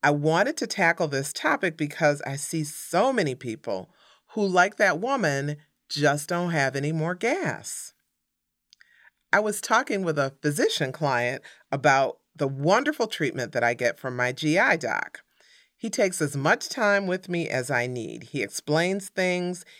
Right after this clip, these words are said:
He answers every single question really thoroughly. Doctor Banagura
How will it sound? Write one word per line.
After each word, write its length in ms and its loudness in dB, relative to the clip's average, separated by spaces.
He 180 -6
answers 400 -2
every 320 2
single 400 -2
question 720 -4
really 420 0
thoroughly. 680 -2
Doctor 300 4
Banagura 640 2